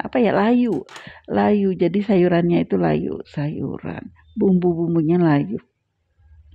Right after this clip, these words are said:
Sebagai aroma, biar tambah maknyus, kita tambahkan buah jeruk ya, teman-teman. Terserah seleranya mau tambahin banyak,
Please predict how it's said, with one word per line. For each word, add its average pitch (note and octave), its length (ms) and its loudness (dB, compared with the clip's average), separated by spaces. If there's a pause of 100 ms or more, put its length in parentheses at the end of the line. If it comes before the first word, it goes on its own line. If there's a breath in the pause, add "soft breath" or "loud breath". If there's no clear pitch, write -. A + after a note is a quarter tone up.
(760)
Sebagai A3+ 320 2
aroma, A3+ 480 0
biar A3 240 -2
tambah G#3 240 0
maknyus, F#3+ 800 -2
kita G#3 240 -8
tambahkan G#3+ 960 2 (560)
buah G3 480 2
jeruk E3+ 560 -2
ya, D#3+ 240 -8
teman-teman. - 560 -8 (560)
Terserah F#3+ 640 0
seleranya F#3+ 640 0
mau G#3+ 160 -2
tambahin F3+ 400 0
banyak, E3 400 0